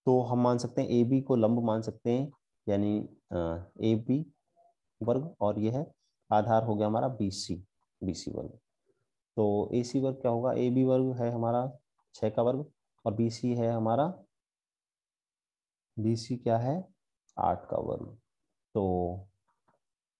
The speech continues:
छः छः छत्तीस, इसका वर्ग हो जाएगा छत्तीस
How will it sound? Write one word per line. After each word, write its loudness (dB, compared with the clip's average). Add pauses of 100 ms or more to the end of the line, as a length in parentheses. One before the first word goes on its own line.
(1600)
छः 0
छः 0
छत्तीस, -2
इसका -4
वर्ग 2
हो 0
जाएगा 0
छत्तीस -6